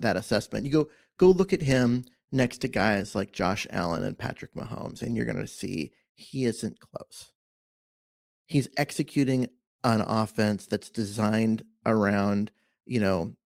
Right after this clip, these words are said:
uh, little details here, little details there. He's doing well and he's executing well, but he isn't taking a team on his back and, and doing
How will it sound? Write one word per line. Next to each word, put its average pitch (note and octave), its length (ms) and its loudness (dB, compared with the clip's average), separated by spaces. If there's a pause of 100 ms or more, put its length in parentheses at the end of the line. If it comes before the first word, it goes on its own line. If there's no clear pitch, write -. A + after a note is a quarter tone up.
(220)
uh, F#2+ 300 -6
little B2+ 360 2
details A2+ 520 0
here, G#2+ 240 0
little G#2 220 0
details G2 420 -4
there. G#2+ 120 -4
He's C#3+ 180 -2
doing D#3+ 300 0
well G2+ 200 0
and G#2 100 -6
he's A2 120 -6
executing - 500 -8
well, D#2+ 180 -2
but B2 120 -4
he F#3+ 200 0
isn't F#3+ 280 -2
taking C3 360 -2
a G2 40 -6
team A2 300 -6
on F#2 100 -4
his F#2 120 -12
back - 320 -6
and, - 220 -8
and G#2+ 240 -4
doing A2 400 -4